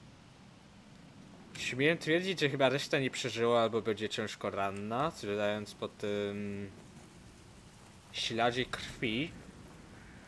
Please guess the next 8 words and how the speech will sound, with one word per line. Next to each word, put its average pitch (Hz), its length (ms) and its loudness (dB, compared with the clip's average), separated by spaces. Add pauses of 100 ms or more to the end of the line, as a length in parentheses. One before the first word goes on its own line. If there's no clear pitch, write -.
(1200)
Na 117 140 4
pewno 143 260 6
ktoś 139 260 2
chyba 135 220 4 (3000)
Atakuj 120 300 -2
wręcz. 110 280 -2
F 123 120 0
atakuj 131 680 -2